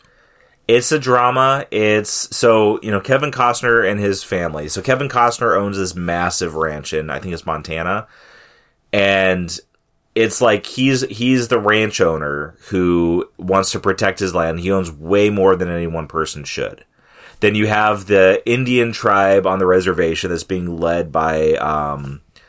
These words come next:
you know, they, they have an ambitious leader who wants to kinda regain for his people things. But, you know, of course, it's like with anybody, there's the,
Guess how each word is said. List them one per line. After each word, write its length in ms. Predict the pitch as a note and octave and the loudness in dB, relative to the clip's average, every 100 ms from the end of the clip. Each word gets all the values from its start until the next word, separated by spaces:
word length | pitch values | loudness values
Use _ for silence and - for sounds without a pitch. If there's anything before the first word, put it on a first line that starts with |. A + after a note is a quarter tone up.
| _ _ _ - | _ _ _ -4
you 80 | |
know, 60 | F2+ | 0
they, 120 | G2+ | 0
they 160 | G#2 G#2+ | 2 2
have 160 | G#2 | 2
an 100 | G2+ | 0
ambitious 640 | G#2+ G#2 G2 G2 - G2+ G2 | 0 -2 2 0 2 -2 0
leader 320 | F2+ F#2 F#2 | 2 2 2
who 80 | F#2 | 0
wants 300 | E2+ E2+ - | -2 -4 -4
to 120 | F2+ | -4
kinda 280 | F#2 F2 E2+ | -2 -2 0
regain 640 | E2 F#2 F2 F2 F2+ F2 | 0 -4 -2 -4 -2 -4
for 200 | - E2+ | -2 -2
his 160 | F2 D#2+ | -2 -6
people 360 | - E2+ D#2 | -8 -6 -6
things. 360 | C#2+ C2+ C2 C#2+ | -6 -8 -10 -10
But, 300 | - D2 - | -4 -4 -2
you 60 | |
know, 80 | F2+ | -4
of 80 | D#2+ | -4
course, 320 | - F#2 F2 | 0 0 0
it's 200 | F2 - | -6 -6
like 420 | F2 D#2+ D#2 - _ _ _ _ - | -2 0 -2 -6 _ _ _ _ -2
with 160 | G#2+ | 2
anybody, 500 | A2+ A2+ G#2 F#2+ F2+ | 2 2 0 0 0
there's 360 | E2+ F2+ F2 D#2+ | 0 -2 -2 -2
the, 380 | F2 E2 D#2+ | 0 0 0